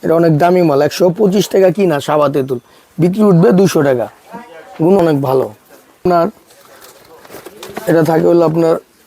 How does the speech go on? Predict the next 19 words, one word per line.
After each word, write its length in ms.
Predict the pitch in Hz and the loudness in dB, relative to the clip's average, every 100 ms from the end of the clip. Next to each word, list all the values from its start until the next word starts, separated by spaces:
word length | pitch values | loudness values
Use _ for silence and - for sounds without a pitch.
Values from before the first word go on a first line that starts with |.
| - | -4
<coughs> 400 | - - 240 165 | -4 -4 -6 -4
পঁচিশ 280 | 202 185 196 - | -2 0 -2 -2
পিস 140 | 196 | -4
থাকে 200 | - 170 180 | 0 0 2
আড়াইশো 260 | 170 165 180 | 0 0 0
টাকা 180 | 175 175 | 2 2
বিক্রি 260 | 170 160 190 | 0 0 0
উঠবে, 180 | 160 170 202 | 0 0 -2
পাঁচশো 380 | 185 165 - 180 240 - - - - 196 - | -2 -4 -2 -2 -2 -4 -18 -20 -20 -10 0
চল্লিশ 280 | 196 196 - | 2 2 2
টাকা 160 | 190 190 185 | 2 2 2
কার্টুন, 240 | 170 147 151 | 0 0 -2
এক 60 | 160 | -2
কার্টুনে 280 | 185 175 185 - | -2 0 -2 -2
ছয় 160 | 175 151 | -2 0
জার 120 | 143 - | -2 -4
থাকে। 200 | 123 113 - _ _ _ - - - - - - 185 | -6 -8 -12 _ _ _ -20 -20 -20 -20 -18 -2 2
নব্বই 240 | 190 180 202 | 4 4 4
টাকার 200 | 196 | 2